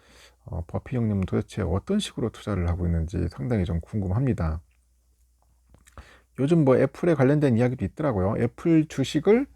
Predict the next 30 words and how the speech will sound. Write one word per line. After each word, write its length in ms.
어, 100
매도를 480
멈췄다. 680
한때 300
애플 260
주식 260
매도를 300
막 220
계속 280
했었어요. 580
애플 280
주식 260
계속 260
매도 200
때리다가 720
어느 220
순간부터 760
이제 140
스톱한 400
거야. 100
스톱, 560
스톱하고, 800
어, 280
지금 560
에스앤피 500
오백 560
을 200
추종하는 480
펀드 680
전량을 720